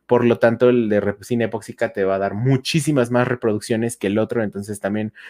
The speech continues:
hay que evaluar eso y dependiendo del proyecto en el que estés es, y el, y el,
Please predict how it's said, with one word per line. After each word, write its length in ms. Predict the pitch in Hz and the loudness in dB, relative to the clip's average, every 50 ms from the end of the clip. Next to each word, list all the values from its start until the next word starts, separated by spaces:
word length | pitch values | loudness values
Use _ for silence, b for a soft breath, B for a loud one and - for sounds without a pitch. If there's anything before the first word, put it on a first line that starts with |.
| B B | B B
hay 140 | - 131 135 | 2 2 4
que 120 | 135 156 | 6 6
evaluar 360 | 143 131 113 113 120 117 117 120 | 6 6 8 8 6 6 6 6
eso 220 | 117 - - 156 | 4 4 4 4
y 80 | 143 120 | 4 4
dependiendo 400 | 107 104 110 110 113 120 123 123 | 2 0 -2 -2 -2 -2 -2 -2
del 100 | 113 101 | -2 -2
proyecto 420 | - 101 95 95 104 98 - 117 | -6 -10 -8 -8 -10 -8 -8 -8
en 60 | 107 | -8
el 140 | 98 92 - | -8 -8 -8
que 80 | 101 98 | -10 -12
estés 400 | - - 117 117 117 - - _ | -4 -2 -2 -2 -2 -8 -16 _
es, 320 | _ 101 98 92 - - - | _ -20 -20 -20 -20 -14 -8
y 100 | 104 98 | -8 -6
el, 140 | 95 92 - _ | -6 -8 -12 _
y 140 | - 98 98 | -12 -8 -6
el, 800 | 95 92 92 90 90 90 87 87 87 87 87 85 85 82 82 | -6 -6 -6 -6 -8 -10 -14 -16 -18 -20 -20 _ _ _ _